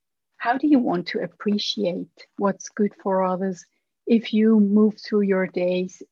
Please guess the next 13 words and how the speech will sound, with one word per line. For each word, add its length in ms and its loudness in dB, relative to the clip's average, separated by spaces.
with 240 -6
a 60 -2
gloomy 800 -2
or 240 -8
angry 480 -6
mind, 600 -4
without 600 -4
eyes 440 -6
for 300 -6
anything 560 -4
that 160 -6
is 100 -10
beautiful? 640 -10